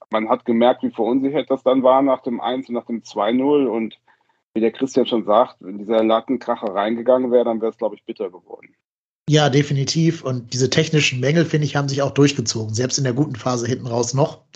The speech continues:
Speaker 2: Also ich glaube, wir hätten das Bayer Leverkusen das Leben sogar noch schwerer machen können, wenn manche unserer Spieler an dem Tag einen besseren ersten Touch gehabt hätten.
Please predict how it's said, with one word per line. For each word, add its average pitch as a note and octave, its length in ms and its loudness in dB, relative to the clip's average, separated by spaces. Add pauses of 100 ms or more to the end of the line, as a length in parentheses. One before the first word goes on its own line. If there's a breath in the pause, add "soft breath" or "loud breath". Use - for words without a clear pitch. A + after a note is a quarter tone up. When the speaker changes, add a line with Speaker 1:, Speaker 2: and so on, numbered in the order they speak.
(520 loud breath)
Speaker 2:
Also B2+ 120 0
ich A2 80 0
glaube, D3 240 4
wir C#3+ 80 4
hätten C#3+ 120 -2
das - 340 -2 (220)
Bayer C#3+ 260 2
Leverkusen C#3+ 440 2
das C3+ 160 -2
Leben C#3 220 2
sogar B2+ 220 2
noch C#3+ 400 0
schwerer C#3 400 2
machen C3+ 260 -4
können, C#3+ 420 -2 (520 soft breath)
wenn C3+ 320 -2 (340 loud breath)
manche C3+ 600 0
unserer D3 300 0
Spieler D3 300 0
an B2 100 -4
dem C#3 160 -2
Tag C3+ 220 -2
einen C3 80 -8
besseren B2 340 0
ersten B2+ 340 -2
Touch E3 260 -2
gehabt D3+ 240 0
hätten. D3 340 -2